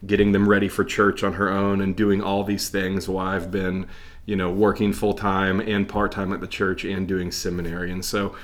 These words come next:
really from my call to ministry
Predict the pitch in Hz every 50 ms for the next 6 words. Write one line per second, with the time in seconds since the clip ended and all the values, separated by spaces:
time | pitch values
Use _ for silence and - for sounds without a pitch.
0 | - - - 117 117 135 165 175 160 139 120 113 110 113 107 - - - 120 113
1 | 107 107 104 104 101 98 95 87 - - - - - - - - - - - -
2 | - - - - - - - - - - - 113 107 107 110 120 127 123 - -
3 | 127 127 123 120 110 107 107 107 117 117 - - - - 127 131 127 127 127 127
4 | 127